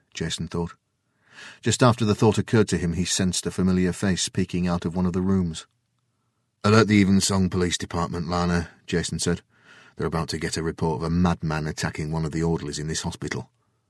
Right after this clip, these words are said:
Please tell them to ignore it." "Jason, you are a very strange man." Jason smiled,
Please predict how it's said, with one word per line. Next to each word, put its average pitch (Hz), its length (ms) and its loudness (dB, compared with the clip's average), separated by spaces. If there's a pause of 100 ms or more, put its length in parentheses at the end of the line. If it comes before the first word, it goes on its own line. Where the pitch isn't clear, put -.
(200)
Please 95 380 2
tell 78 240 -2
them 73 160 -6
to 78 120 -4
ignore 78 440 -4
it." 64 80 -14 (1400)
"Jason, - 480 -6
you 76 200 -10
are 65 160 -10
a 73 60 -10
very 69 340 -10
strange 69 440 -10
man." - 320 -10 (1000)
Jason 90 300 0
smiled, 85 480 2